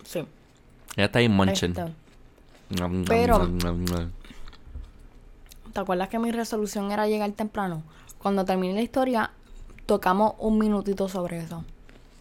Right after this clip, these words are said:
Speaker 2: Dale, no hay problema, baby. Este, <laughs> ey, cuidado con el... Mira, se está tocando la pieza del oído. Cuidado.
Speaker 1: Ya.
Speaker 2: Cuidado. Que también hay que tocarle la historia de, de la persona con la puerta.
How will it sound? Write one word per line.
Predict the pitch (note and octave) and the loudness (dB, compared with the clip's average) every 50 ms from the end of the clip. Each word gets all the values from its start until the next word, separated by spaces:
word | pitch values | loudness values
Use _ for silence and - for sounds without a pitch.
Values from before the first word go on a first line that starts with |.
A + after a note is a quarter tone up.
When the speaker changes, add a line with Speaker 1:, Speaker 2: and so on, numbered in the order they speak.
| - - | -10 -6
Speaker 2:
Dale, | F#2+ E2+ D#2+ F2 F#2 | -4 -2 0 2 2
no | G2+ | 2
hay | F#2 F2+ | 2 2
problema, | - F#2+ F#2 F#2 F#2+ G2 | 4 4 4 4 4 2
baby. | G2 F#2 F2 F2+ F#2+ G#2+ G#2+ - - - - - - - - - | 2 2 0 -2 -4 -6 -8 -12 -14 -16 -16 -16 -16 -16 -6 2
Este, | - A2+ G#2 G2 F#2+ F#2+ - - - G#2+ G2+ G2 G2 F#2+ F#2 F2+ F2+ F2+ F2+ F2+ F2+ - - A#2 - - - - - - - | 4 4 6 4 2 -2 -6 -2 2 4 6 6 8 8 6 6 6 4 4 2 2 0 -2 -4 -4 -6 -14 -20 -20 -20 -20
<laughs> | - - - - - B2+ - - - | -20 -20 -12 -8 -8 -8 -8 -2 4
ey, | - A2 A2+ G#2+ | 8 8 8 8
cuidado | - - G#2 G2 F2+ F#2 - | 6 6 6 6 6 6 6
con | - A2 A2+ | 6 6 8
el... | A2+ F#2+ - - G2+ | 8 6 6 4 6
Mira, | A2 A2 G#2 G2 | 8 8 8 8
se | G2+ | 6
está | F#2+ - - F#2 | 4 4 4 4
tocando | G#2+ G#2+ A#2 A#2 B2 A#2+ | 6 6 6 6 6 8
la | A2+ A2 G#2 | 8 8 6
pieza | G2+ G2+ G2+ G2 - G2 | 6 2 0 2 4 4
del | G2 F#2+ F#2 | 6 6 6
oído. | F2+ F2+ F2 F2 E2+ E2+ E2+ - | 4 4 4 2 0 -2 -4 -4
Cuidado. | - G2 F2+ F2+ F2+ F2 F2+ F#2+ G2+ G#2 G2 F#2 F2+ F2 F#2+ - - - - - - - - - - - - - - - - | -2 0 2 4 4 6 8 8 8 8 8 6 4 2 -2 -6 -14 -20 -20 -20 -20 -20 -20 -20 -20 -20 -20 -20 -20 -16 -10
Speaker 1:
Ya. | - - E3 D#3 | -6 -6 -6 -4
Speaker 2:
Cuidado. | - - F#2 F2+ F2+ F2+ F2+ E2+ E2+ F2+ F#2 F#2+ F#2+ F#2 F2 E2+ E2+ F2+ G2 - - - - - - - | -2 0 2 2 4 4 4 4 4 4 6 6 4 4 2 0 -2 -4 -8 -12 -18 -20 -20 -20 -2 0
Que | - G#2 | 2 4
también | G#2 G2+ G2 G2+ A2 | 4 6 6 6 4
hay | B2 A#2 | 4 4
que | G#2+ F#2+ | 4 2
tocarle | G2+ F#2+ G2+ G#2 A2 A2+ | 4 4 4 6 6 6
la | A2+ A#2 | 4 4
historia | A2 G#2+ - - G2+ G#2 G#2 G2+ | 2 2 2 2 4 4 6 6
de, | G2 F#2+ F#2 F2+ F2+ F2+ | 4 4 2 2 0 0
de | F#2 F#2 | 0 0
la | F2+ F2+ | 2 2
persona | F2+ F2+ F2+ - - F2+ F2+ F2+ | 2 2 2 0 0 -2 -2 0
con | F#2 F#2 | 2 2
la | F#2 F#2 | 2 2
puerta. | F#2 F#2+ F2+ F2 - - - F#2+ | 2 2 0 -2 -2 -4 -6 -6